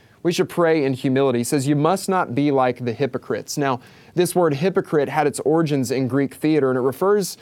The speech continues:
to actors who wear masks to play various roles. So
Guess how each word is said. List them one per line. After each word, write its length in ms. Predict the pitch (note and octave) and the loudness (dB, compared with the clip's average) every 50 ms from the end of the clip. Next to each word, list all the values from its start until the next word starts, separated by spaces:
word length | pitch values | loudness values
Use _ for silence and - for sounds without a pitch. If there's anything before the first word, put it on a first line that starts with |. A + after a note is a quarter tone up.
| - - _ | -20 -14 _
to 180 | - - - - | -4 -2 0 2
actors 460 | D3 E3 E3 - D#3+ C#3+ B2+ B2+ - | 0 0 0 0 0 0 0 0 0
who 100 | D#3 C#3 | -2 0
wear 220 | B2+ C#3 C#3 C3+ | 2 2 2 2
masks 580 | B2 B2 B2 C3 C#3+ D3 C3 C3 - - - - | 2 0 0 2 2 2 0 -2 -4 -12 -16 -12
to 140 | - - C3+ | -10 -10 -8
play 240 | - C#3+ C3+ B2+ | -2 0 0 0
various 480 | B2+ G#2 B2+ B2 A#2+ A#2+ A#2+ A2 - - | 0 0 0 0 2 0 0 -2 -4 -2
roles. 340 | B2+ B2 A#2 C#3 B2 A#2 - | 0 2 2 2 0 -2 -2
So 220 | - C#3+ B2+ - | -2 -2 -2 -2